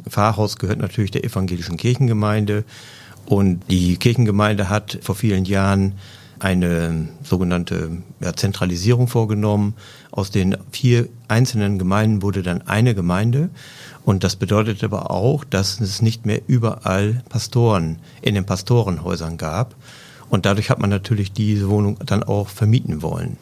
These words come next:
Und das ist natürlich dann auch hier bei dem Ehepaar Vosgren passiert, wo man natürlich erstmal sagt, „Ja, der erst-, der, da ist ein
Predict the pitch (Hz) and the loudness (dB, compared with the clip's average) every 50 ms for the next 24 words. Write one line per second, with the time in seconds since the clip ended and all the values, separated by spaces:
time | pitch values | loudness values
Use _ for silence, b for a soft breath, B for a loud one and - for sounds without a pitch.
0 | B B B B B B B B - 92 85 78 90 85 - - - - 98 95 | B B B B B B B B 0 0 0 0 0 -2 -2 -2 -2 -2 -2 -2
1 | - 110 101 95 - 104 104 117 - 110 104 - - - 107 98 92 95 - 98 | 0 0 0 0 0 0 0 2 2 0 0 0 0 2 2 2 2 2 2 2
2 | 98 - 104 104 95 - - 95 - - 110 101 - - - 90 82 - - 90 | 2 4 2 2 2 2 0 -2 0 0 0 0 0 0 0 -2 -2 -2 -4 -6
3 | 87 - - 92 95 107 131 131 - B B B B B B B B - - 90 | -6 -4 -2 0 2 2 2 0 -2 B B B B B B B B -6 -2 0
4 | 90 87 90 87 - - 104 92 85 85 92 90 87 82 90 92 92 - 95 92 | 2 2 2 2 0 0 0 0 0 0 0 0 0 0 0 -2 -2 -2 -2 0
5 | 87 87 85 - - - - - - - - - - - - 95 92 92 - - | 0 -2 -4 -6 -10 -18 -20 -20 -20 -8 -6 -6 -4 -2 -2 -2 -2 -4 -4 -4
6 | - 92 87 85 85 82 82 85 82 82 85 90 90 92 - | -2 -2 -2 -2 -2 -4 -4 -6 -6 -6 -4 -4 -4 -4 -4